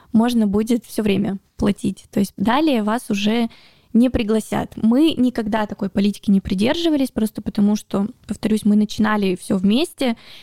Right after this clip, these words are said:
и даже просто возможности такой не было. То есть даже если бы мы хотели, <laughs> мы бы это не оплатили. Поэтому у меня изначально была задача договариваться на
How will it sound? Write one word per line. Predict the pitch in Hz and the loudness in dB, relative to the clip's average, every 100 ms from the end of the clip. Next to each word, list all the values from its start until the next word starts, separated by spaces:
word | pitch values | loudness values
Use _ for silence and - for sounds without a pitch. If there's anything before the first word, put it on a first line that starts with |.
| - | -2
и | 226 233 | 2 2
даже | 208 233 233 220 | 2 0 -2 -4
просто | - 226 - 202 | -4 -4 -2 -4
возможности | 214 220 208 190 185 - | 0 0 0 -2 -4 -8
такой | - - | -8 0
не | 175 269 | 2 2
было. | 277 214 | 0 -2
То | 196 | -2
есть | 190 | -2
даже | 220 247 | -2 -2
если | 240 226 | -2 0
бы | 233 | 2
мы | 269 | 2
хотели, | 240 208 - 240 359 370 339 | 0 -4 -2 2 4 2 2
<laughs> | 269 | 2
мы | 277 311 | 2 2
бы | 302 | 0
это | 320 302 | 0 2
не | 269 262 277 | 2 4 2
оплатили. | 277 - 254 247 247 220 196 190 - | -2 -2 -2 -2 0 2 2 0 0
Поэтому | 226 226 285 302 262 254 | 0 0 0 2 2 2
у | |
меня | 226 226 233 | 2 0 0
изначально | 233 233 233 226 208 | -2 -2 0 0 2
была | 196 196 190 | 0 0 0
задача | 196 214 302 - 240 | 0 0 0 -2 -2
договариваться | 214 208 196 208 262 302 262 - 240 - - _ | -2 -2 0 0 0 0 -2 -4 -6 -6 -12 _
на | 208 214 233 | 2 2 2